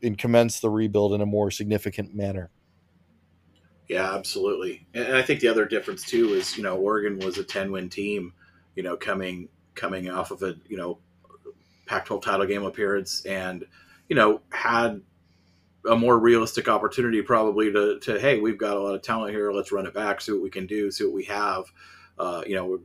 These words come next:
Speaker 2: probably started out with, with higher goals, right? Whereas U S C was a four-win team and, and Lincoln could come in more realistically and, and clean house right off the bat. So maybe there was a factor there too. But, I, I, you know, I don't wanna belabor that comparison too much. I think,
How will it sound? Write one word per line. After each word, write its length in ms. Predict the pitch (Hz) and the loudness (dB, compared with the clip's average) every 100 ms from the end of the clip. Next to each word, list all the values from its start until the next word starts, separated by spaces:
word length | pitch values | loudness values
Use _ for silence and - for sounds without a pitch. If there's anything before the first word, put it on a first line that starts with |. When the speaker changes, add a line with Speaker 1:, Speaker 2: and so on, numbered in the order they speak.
| - - | -14 -6
Speaker 2:
probably 280 | 110 98 95 | -2 2 2
started 380 | - 101 101 | 4 4 4
out 280 | 95 98 92 | 2 0 2
with, 280 | 95 92 - | 0 -2 -8
with 160 | 95 95 | -8 -6
higher 260 | 101 98 95 | -4 -2 -2
goals, 420 | 98 101 98 90 | -2 -2 -2 -2
right? 240 | 98 98 | 0 0
Whereas 300 | 98 95 90 | 0 -2 -2
U 120 | 101 | -2
S 100 | 98 | -2
C 160 | - 113 | 0 0
was 180 | 104 98 | 0 0
a 60 | |
four-win 400 | 95 113 104 98 | -2 -2 0 0
team 380 | 95 110 113 98 | -4 -6 -4 -4
and, 160 | 92 92 _ - _ _ | -6 -10 _ -20 _ _
and 160 | 98 98 | -4 0
Lincoln 400 | 98 98 101 95 - | -2 2 0 0 -8
could 160 | - | -10
come 240 | - 104 98 | -4 -2 0
in 260 | 95 95 - | -2 -4 -8
more 180 | 107 92 | -6 -4
realistically 880 | 95 98 95 98 - 104 - 92 90 | 0 0 2 0 0 -6 -2 -4 -4
and, 140 | 90 _ 92 | -10 _ -20
and 80 | 90 | -12
clean 240 | - 92 | -8 -8
house 300 | 92 92 87 | -6 -8 -8
right 160 | 92 90 | -8 -8
off 160 | 87 | -8
the 80 | 90 | -10
bat. 340 | 92 87 92 | -8 -8 -8
So 100 | - | -8
maybe 220 | 98 110 110 | -6 -2 2
there 120 | 104 | 2
was 120 | 92 | 0
a 60 | - | -4
factor 320 | 95 90 87 | -8 -8 -10
there 140 | 87 | -10
too. 260 | 87 98 90 | -8 -6 -4
But, 160 | 104 101 | -4 -2
I, 180 | - 123 | 0 2
I, 20 | |
you 140 | 147 | 4
know, 100 | 117 | 4
I 240 | 101 - 120 | 2 0 0
don't 80 | |
wanna 140 | 104 104 | 2 0
belabor 320 | 104 107 101 | 2 4 4
that 180 | 101 101 | 2 0
comparison 440 | 98 107 98 - 101 | -2 -2 -2 -2 -6
too 140 | 110 | -2
much. 240 | 101 95 | -2 -2
I 60 | 98 | -4
think, 300 | - 95 - | -4 -6 -6